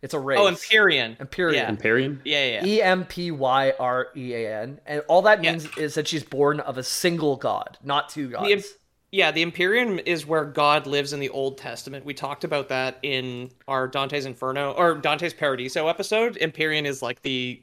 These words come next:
Speaker 2: the, whatever, the realm of pure light that God exists within.
Speaker 1: Right.
Speaker 2: One
Speaker 3: Yeah.
Speaker 2: singular God, of course.
Speaker 3: It's
Speaker 2: Yeah.
Speaker 3: pure light, and it's, so it's fr-, adapted from the ancient Greek emperos, meaning in or on the fire. So it, it comes from a place of, like, pure fire, essentially.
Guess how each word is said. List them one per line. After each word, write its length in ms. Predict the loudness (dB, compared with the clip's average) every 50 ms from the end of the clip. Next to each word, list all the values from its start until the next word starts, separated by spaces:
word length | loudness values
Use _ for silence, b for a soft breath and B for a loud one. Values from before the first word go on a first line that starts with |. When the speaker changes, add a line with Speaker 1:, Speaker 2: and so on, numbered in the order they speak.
| _ -12
Speaker 2:
the, 340 | -8 -8 -6 -6 -8 -14 _ _ _ _ _
whatever, 460 | -8 -4 -2 0 0 0 -2 -4 -6 b b b b b b _ _ -10
the 300 | -6 -2 -2 -2 -4 -6 _ -20 -20 -20 _ _ _ _ _ _ _ -20 -20
realm 320 | -8 0 4 4 4 4 4
of 160 | 0 -4 -6
pure 240 | -4 -2 0 0 0
light 280 | 2 2 0 0 0 -2
that 160 | -6 -8 -6
God 200 | -4 -4 -4 -4
exists 440 | -6 -8 -10 -12 -14 -14 -14 -16 -20
within. 300 | -20 -18 -18 -18 -20 -20 _ _ _ _ _ -14
Speaker 1:
Right. 200 | -14 -12 -12 -14 -8
Speaker 2:
One 200 | 0 4 6 8
Speaker 3:
Yeah. 240 | 8 8 6 4 2
Speaker 2:
singular 320 | 0 -2 -2 -2 -2 -2 -2
God, 320 | -4 -4 -6 -6 -8 -12
of 80 | -12 -14
course. 260 | -14 -14 -12 -10 -8
Speaker 3:
It's 120 | -8 -8
Speaker 2:
Yeah. 80 | -8 -10 -14 _ _
Speaker 3:
pure 240 | 2 4 6 8 8
light, 240 | 8 8 8 8 6
and 140 | 6 6
it's, 180 | 4 4 2 2
so 160 | 4 6 6
it's 500 | 6 6 6 4 2 2 0 -4 -4 -6
fr-, 200 | -8 -10 -10 -4 0 2
adapted 380 | 4 6 6 6 6 4 2
from 100 | 0 2
the 60 | 2 4
ancient 280 | 4 2 0 -2 -4
Greek 420 | -2 0 2 2 2 0 -4 -12 -8 -4
emperos, 460 | -4 -2 0 2 4 4 4 4 4
meaning 300 | 2 2 2 2 0 -2
in 460 | -2 0 2 4 6 6 4 2 0 0
or 340 | 2 4 6 6 6 4 2 0
on 340 | 0 2 2 2 2 0 -2 -2
the 100 | -4 -6
fire. 380 | -4 -6 -6 -6 -6 -6 -6 -6
So 160 | -4 -4 -4
it, 120 | -2 -2
it 180 | -2 -2 -2 -2
comes 200 | -2 -2 0 0
from 100 | 0 0
a 40 | 0
place 200 | 0 -2 -2 -2
of, 80 | -2
like, 180 | -6 -6 -8 -10
pure 180 | -6 -6 -6 -6
fire, 400 | -6 -6 -6 -6 -4 -4 -6 -8 -8
essentially. 460 | -10 -10 -10 -10 -10 -12 -12 -12